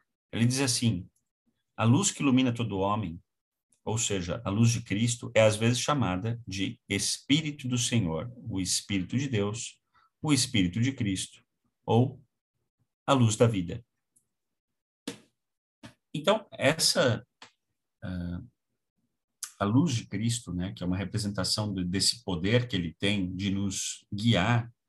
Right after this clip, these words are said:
é algo muito importante. Então, vamos seguindo em frente agora, em Doutrina e Convênios, sessão oitenta e oito, e a gente vai,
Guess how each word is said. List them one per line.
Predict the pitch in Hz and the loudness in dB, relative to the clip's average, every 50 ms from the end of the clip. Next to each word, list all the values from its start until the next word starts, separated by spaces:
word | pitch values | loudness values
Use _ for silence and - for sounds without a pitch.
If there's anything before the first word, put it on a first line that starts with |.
| _ _ _ _ _ _ _ _ - | _ _ _ _ _ _ _ _ 2
é | - | 4
algo | 123 147 165 185 | 4 6 6 4
muito | 175 165 165 202 233 226 190 | 2 4 4 2 2 0 0
importante. | 165 139 117 117 - - 80 - - 120 - - - - _ _ _ _ _ _ _ _ _ _ _ _ _ _ _ - | 2 2 2 0 0 -4 -6 -6 -6 -12 -12 -14 -16 -16 _ _ _ _ _ _ _ _ _ _ _ _ _ _ _ 0
Então, | 139 165 - - - | 0 0 0 0 -6
vamos | 117 104 117 147 202 254 277 - - | -6 2 4 6 6 6 6 4 2
seguindo | - 180 156 160 151 | 0 0 0 4 4
em | 127 120 | 6 6
frente | 117 120 120 127 135 131 - 110 | 6 4 4 4 4 4 2 0
agora, | 95 98 110 113 127 139 131 113 95 92 - - - | 0 2 4 4 6 6 4 2 0 -2 -6 -10 -12
em | - 101 | -10 -6
Doutrina | 98 95 92 - 117 120 123 | -6 -6 -4 0 2 4 4
e | 117 | 4
Convênios, | 117 104 90 87 85 101 104 120 127 120 104 87 90 - - - - - _ _ _ _ _ _ _ _ _ _ _ _ _ _ | 4 2 0 0 0 0 2 2 2 2 2 -2 -4 -8 -12 -14 -16 -16 _ _ _ _ _ _ _ _ _ _ _ _ _ _
sessão | - - 113 113 - - 127 127 120 - | -12 -8 -6 -4 0 0 0 0 0 -2
oitenta | - 110 107 - - - 147 160 180 175 - 131 | -2 -4 -4 -4 -4 -2 -2 0 0 0 0 0
e | 113 95 101 | 0 2 2
oito, | 107 127 139 139 123 117 - - - - 120 - _ _ _ _ _ | 2 2 2 2 0 -2 -6 -10 -10 -10 -10 -16 _ _ _ _ _
e | - 113 | -10 -6
a | 107 110 | -2 0
gente | 120 135 135 - 131 | 0 0 0 -2 -4
vai, | 131 135 135 135 135 135 139 139 139 - - | 2 4 4 4 6 4 4 2 2 0 -6